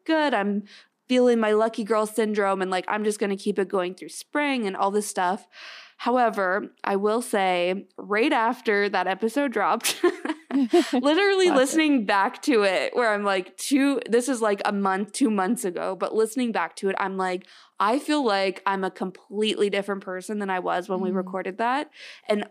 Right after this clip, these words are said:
Speaker 1: all of my intentions for spring went out the window, and I was not staying disciplined.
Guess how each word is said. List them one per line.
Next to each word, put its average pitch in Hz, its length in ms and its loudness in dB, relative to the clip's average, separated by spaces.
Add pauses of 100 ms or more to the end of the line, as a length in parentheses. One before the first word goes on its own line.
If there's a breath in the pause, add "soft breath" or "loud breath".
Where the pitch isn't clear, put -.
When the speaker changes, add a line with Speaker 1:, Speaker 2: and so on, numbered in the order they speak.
Speaker 1:
all 214 200 4
of 254 100 0
my 233 140 0
intentions 196 640 -2
for 190 440 -4
spring 196 720 -2 (640 soft breath)
went 220 260 0
out 196 180 -2
the 196 80 -2
window, 151 560 -4 (140)
and 180 840 -4 (380)
I 190 100 0
was 185 320 -4
not 180 240 -4
staying 175 320 -8
disciplined. 190 760 -8